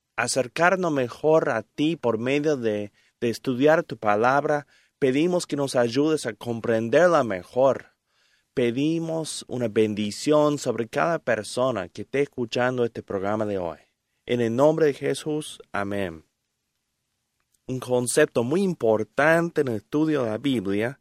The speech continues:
es el concepto de contexto. La palabra contexto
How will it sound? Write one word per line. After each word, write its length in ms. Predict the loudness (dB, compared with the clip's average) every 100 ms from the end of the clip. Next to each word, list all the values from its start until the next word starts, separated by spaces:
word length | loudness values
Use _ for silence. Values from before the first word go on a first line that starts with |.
| _ _ _ _ _ _ -8
es 120 | -6
el 80 | -2
concepto 720 | 0 0 2 2 2 2 0
de 300 | 0 -2 -2 _
contexto. 1000 | 0 0 0 0 -2 -2 -8 -10 -12 -14 _ _ _ _ _ _ _ _ _ _ _
La 140 | -8 -4
palabra 480 | 0 2 2 0 -4
contexto 1200 | 0 2 2 0 2 2 0 -10 -6 -4 -4